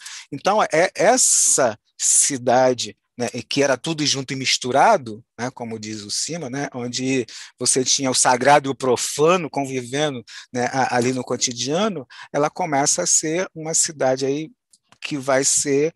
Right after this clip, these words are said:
é, é, e aí se a gente pensar no próprio projeto, né, de transferência do mercado de escravo, tá dentro dessa lógica, que é a lógica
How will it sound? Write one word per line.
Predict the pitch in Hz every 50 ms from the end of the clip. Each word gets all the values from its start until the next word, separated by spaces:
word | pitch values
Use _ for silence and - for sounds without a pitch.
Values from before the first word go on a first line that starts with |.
| - - - - - _ -
é, | 131 135 -
é, | 139 123 120 120 -
e | 143 151
aí | 147 165
se | - 185
a |
gente | 170 175 190 -
pensar | - 175 - - 180
no | 175 170 -
próprio | - 180 185 214 269 - - -
projeto, | - 208 185 151 139 123 131 139 147 156 - -
né, | 139 143 139 131
de | 123 123 -
transferência | - 143 151 151 - - 135 139 - -
do | 139
mercado | 135 127 120 - - - 123 117
de | 123
escravo, | 120 - - - 135 135 170 202 -
tá | - 208
dentro | 156 147 147 139
dessa | 131 131 127 - - 151
lógica, | 139 127 131 139 160 - - 196 190 - - - - - - -
que | - 170 160 160
é | 180 196 190
a | - 175 180
lógica | 170 160 147 139 135 139 139 151 156 160 175 180 - - 196 202 208